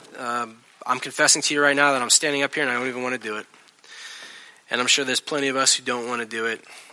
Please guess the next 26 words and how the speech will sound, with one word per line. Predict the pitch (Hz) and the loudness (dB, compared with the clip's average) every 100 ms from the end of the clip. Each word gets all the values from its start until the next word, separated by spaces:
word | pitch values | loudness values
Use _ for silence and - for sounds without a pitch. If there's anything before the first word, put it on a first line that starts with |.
| - - | -16 -4
So | - 123 | -4 0
this | 127 - | 2 2
week, | 127 123 - - - _ _ _ _ _ _ - - _ | -2 -6 -6 -10 -14 _ _ _ _ _ _ -20 -20 _
speak | - - 139 127 | 2 2 0 -2
to | - 120 | -4 -4
us. | 113 - - | -2 0 0
Let | 113 127 | -4 0
us | 117 - - - | 0 0 -4 -6
hear | 143 135 131 117 | -2 0 -2 -4
you. | 123 117 117 113 117 - _ _ _ - - _ _ _ _ _ - - | -10 -8 -8 -10 -14 -20 _ _ _ -20 -20 _ _ _ _ _ -20 -20
Um, | - - | -16 -6
put | 160 | -2
it | 147 | 0
on | 135 131 | 2 2
our | 120 | 0
hearts | - 127 127 - - | 0 2 4 4 2
to | 131 | -2
maybe, | 120 113 127 123 117 | -6 -6 -4 -4 -2
just | 120 - | -2 -2
maybe, | 120 117 113 | -4 -4 0
sit | - - | 0 0
down | 120 120 | -2 -4
and | 107 107 | -4 -4
listen | 113 - 104 - - _ _ _ - | 0 0 -2 -18 -20 _ _ _ -8
this | 107 - | -8 -8
week. | 117 - | -14 -18